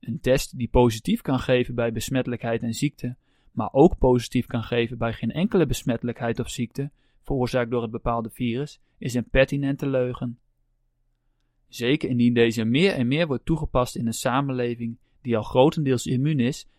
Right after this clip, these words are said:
maar wel dode virusdeeltjes bij zich draagt. Daarnaast is het gebruik van mondkapjes als bescherming tegen virale infecties vrijwel nutteloos. Vele wetenschappers onderbouwen zelfs dat ze schadelijk zijn.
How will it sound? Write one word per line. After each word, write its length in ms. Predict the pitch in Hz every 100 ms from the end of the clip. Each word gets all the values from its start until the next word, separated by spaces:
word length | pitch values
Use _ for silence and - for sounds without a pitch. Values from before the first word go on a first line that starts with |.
| _
maar 160 | 117
wel 220 | 117 170 139
dode 260 | 131 147
virusdeeltjes 720 | - 190 190 160 156 143 131
bij 200 | 117 131
zich 160 | 123 -
draagt. 480 | 131 123 117 - _ _ _ _ _ _ _ _ _ _ _ -
Daarnaast 520 | 117 117 117 139 -
is 120 | 131
het 140 | 117
gebruik 380 | - 120 123 165
van 180 | - 113
mondkapjes 580 | 120 143 - 139 139 123
als 140 | 110
bescherming 520 | 117 - 131 143 147
tegen 280 | 127 120 117
virale 440 | - 120 123 147 120
infecties 580 | 120 131 135 143 143 - _
vrijwel 380 | - 123 123 135
nutteloos. 800 | 139 131 123 120 120 120 - _ _ _ _ _ _ _ _ _ _ _ _ _ _ _
Vele 340 | - 131 156 117
wetenschappers 640 | 113 143 139 127 117 117
onderbouwen 500 | 123 120 123 170 156
zelfs 260 | - 120 -
dat 140 | 135
ze 100 | -
schadelijk 500 | - 165 156 135 123
zijn. 400 | - 120 117 123